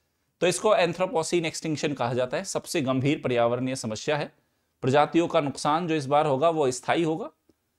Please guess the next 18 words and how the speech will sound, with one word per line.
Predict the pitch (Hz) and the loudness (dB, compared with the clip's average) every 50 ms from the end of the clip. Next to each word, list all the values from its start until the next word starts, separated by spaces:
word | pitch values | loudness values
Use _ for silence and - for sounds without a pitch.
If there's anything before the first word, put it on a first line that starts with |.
| _ _ _ _ _ _ _ _ _ _ _ - 147 | _ _ _ _ _ _ _ _ _ _ _ -4 -2
ह्यूमन | 156 180 196 202 | 0 0 0 0
क्यों | 185 - 208 214 214 | 0 2 2 2 4
जिम्मेदार | 185 202 202 208 214 190 208 214 214 | 2 0 0 0 2 2 2 2 2
है? | 202 247 254 - _ _ _ _ _ _ - | 2 -2 -6 -10 _ _ _ _ _ _ 0
कारण | 143 151 170 185 196 196 | 2 2 4 2 2 0
है | 214 220 | -2 -2
मनुष्यों | 190 170 175 160 - 190 185 | -2 -2 -4 -4 -2 -2 -2
की | 185 190 | 0 0
बढ़ती | 156 147 147 143 - 180 | 0 0 0 0 0 0
हुई | 160 170 | 0 0
संख्या। | 170 - 160 156 151 - 180 - - _ _ _ _ _ _ _ _ _ _ _ _ - | 0 -2 -4 -4 -4 -4 -6 -8 -8 _ _ _ _ _ _ _ _ _ _ _ _ -6
पिछले | 160 156 - 196 220 208 | -4 -2 0 0 0 2
ग्यारह | 160 123 143 156 175 208 233 214 | 2 4 4 4 4 4 2 2
हजार | 180 160 156 139 160 170 180 190 | 4 2 4 4 4 4 4 2
सालों | - 190 175 180 190 196 | 0 0 0 0 2 0
में, | 196 | -2
सुनो | 180 - 185 196 208 | -2 -4 -4 -4 -2
बच्चा, | 185 139 - - 110 95 | -4 -4 -4 -6 -6 -6